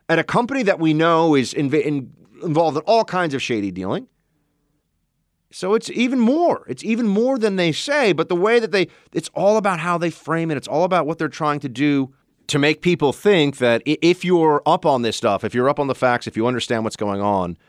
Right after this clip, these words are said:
then, then you think that Trump is bad and corrupt. And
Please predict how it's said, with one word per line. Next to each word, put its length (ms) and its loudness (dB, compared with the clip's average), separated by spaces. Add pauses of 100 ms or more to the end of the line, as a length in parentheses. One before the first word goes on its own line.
(240)
then, 340 0
then 180 0
you 120 0
think 200 -4
that 120 -8
Trump 400 -2
is 120 -8
bad 420 2
and 140 -4
corrupt. 640 -2 (640)
And 380 0